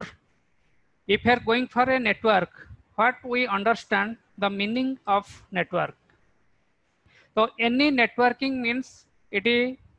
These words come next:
it is a group or consisting of some members. The member may be a person,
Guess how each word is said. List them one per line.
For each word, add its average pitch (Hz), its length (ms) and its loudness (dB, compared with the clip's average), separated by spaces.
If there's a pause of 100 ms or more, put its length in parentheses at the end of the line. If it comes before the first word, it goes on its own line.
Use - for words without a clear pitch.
(140)
it 202 160 -4
is 233 160 -2
a 269 100 2
group 190 360 -6 (400)
or 214 240 0 (100)
consisting 247 720 -4
of 208 300 2
some 220 420 -4 (640)
members. 190 720 -2 (460)
The 180 80 0
member 196 440 2 (220)
may 196 160 -4
be 214 140 0
a 208 40 0
person, 220 520 -6